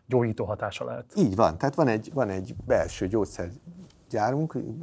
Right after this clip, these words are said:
Speaker 2: és, és tudunk termelni ilyen anyagokat a rendszeres mozgással.
Speaker 1: Hm.
Speaker 2: Egészen elképesztő, tehát nyilván pszichésen is nagyon jót tesz, de, de egész egyszerűen ez a szintű biológiai hatás, ez egészen megdöbbentő volt a kutatóknak.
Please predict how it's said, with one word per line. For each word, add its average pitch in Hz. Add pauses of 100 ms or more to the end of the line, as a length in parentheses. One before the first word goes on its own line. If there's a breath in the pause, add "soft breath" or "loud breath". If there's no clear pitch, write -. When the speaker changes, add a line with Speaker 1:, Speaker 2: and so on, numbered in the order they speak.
(120)
Speaker 2:
és, 113
és -
tudunk 104
termelni 95
ilyen 101
anyagokat 92
a 95
rendszeres 92
mozgással. 95
Speaker 1:
Hm. 104 (360 loud breath)
Speaker 2:
Egészen 107
elképesztő, 101
tehát 113
nyilván 135
pszichésen 110
is 110
nagyon 110
jót 113
tesz, 120
de, 120 (340 loud breath)
de 120
egész 107
egyszerűen 110 (380 soft breath)
ez 139
a 98
szintű 110
biológiai 98
hatás, 120
ez 117
egészen 98
megdöbbentő 90
volt 87
a 90
kutatóknak. 90